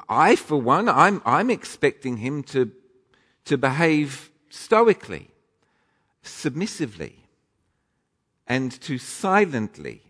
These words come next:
accept his fate. But actually, that's not what he does at all. And, uh,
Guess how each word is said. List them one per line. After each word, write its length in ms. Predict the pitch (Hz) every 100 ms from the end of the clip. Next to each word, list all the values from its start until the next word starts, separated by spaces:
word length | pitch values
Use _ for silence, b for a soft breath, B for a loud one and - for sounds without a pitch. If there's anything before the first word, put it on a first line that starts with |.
| _ _ _ _
accept 720 | 107 - - 110 - - - _ _ _ _
his 260 | 95 92
fate. 420 | - 120 - - _ _ _ _ _ _ _ _ _ _ _ _ _ _ _ 285 -
But 140 | 226
actually, 520 | 226 - 233 226 208 b b b _
that's 340 | 175 254 480 -
not 160 | 262
what 120 | 202 175
he 100 | 160
does 260 | 139 139
at 140 | 180 262
all. 560 | 392 381 117 - - _ _ _ _ _ _ _ _
And, 380 | 190 196 180 - _ _ _ -
uh, 320 | 175 190